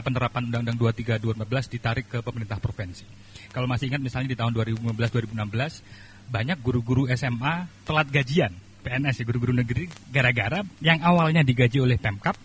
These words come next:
ditarik menjadi Pemprov. Dan artinya apa? Dalam konteks ini memang, eh, ada pekerjaan besar dari pemerintah pusat untuk mendesain tentang, eh, relasi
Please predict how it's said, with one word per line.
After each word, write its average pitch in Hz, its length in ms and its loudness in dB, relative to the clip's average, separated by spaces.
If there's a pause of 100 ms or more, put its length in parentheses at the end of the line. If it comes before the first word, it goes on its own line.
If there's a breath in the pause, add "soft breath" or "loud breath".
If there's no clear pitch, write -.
(280 loud breath)
ditarik 135 320 0
menjadi 131 480 -4 (240)
Pemprov. 196 320 0 (1500 loud breath)
Dan 135 320 2
artinya 175 320 2
apa? 143 160 4
Dalam 147 240 4
konteks 180 240 0
ini 175 320 -2 (160)
memang, 156 320 2 (480 loud breath)
eh, 131 200 0 (280 loud breath)
ada 135 160 0
pekerjaan 139 320 0
besar 135 320 2
dari 131 160 4
pemerintah 117 400 0
pusat 127 240 -2
untuk 127 240 0
mendesain 135 640 0 (640)
tentang, 131 560 2 (240)
eh, 120 240 0
relasi 131 720 0